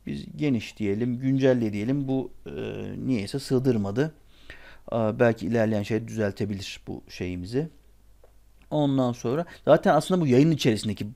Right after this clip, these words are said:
konumunu aslında bir yerde ayarlıyoruz biz. Bu başlıktaki değil de yayın içeride, yayın içerisinde küçük mü olacak, büyük mü olacak?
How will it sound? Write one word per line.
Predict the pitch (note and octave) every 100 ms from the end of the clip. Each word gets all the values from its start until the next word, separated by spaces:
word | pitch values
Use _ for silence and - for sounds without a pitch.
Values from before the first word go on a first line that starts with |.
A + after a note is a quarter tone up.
| -
konumunu | - A#2 G2+ G2+ G2 -
aslında | F#2+ - G#2 G2
bir | G#2
yerde | G#2 G#2 G2+ -
ayarlıyoruz | A2 G#2 G2 F#2 F2+ F#2+ F#2+
biz. | G#2 - -
Bu | C3+ A#2+
başlıktaki | A#2 - - C3+ C#3+ C3+
değil | F3+ C3 A2+
de | D3 - - - -
yayın | B2 C#3+ C3+
içeride, | C#3+ B2+ C3 C#3 -
yayın | B2+ C#3 C#3
içerisinde | B2+ C#3 C3+ B2+
küçük | - - -
mü | A2+
olacak, | A#2+ A2 -
büyük | A#2 A2 -
mü | G2+
olacak? | G2+ C#3 E3+ -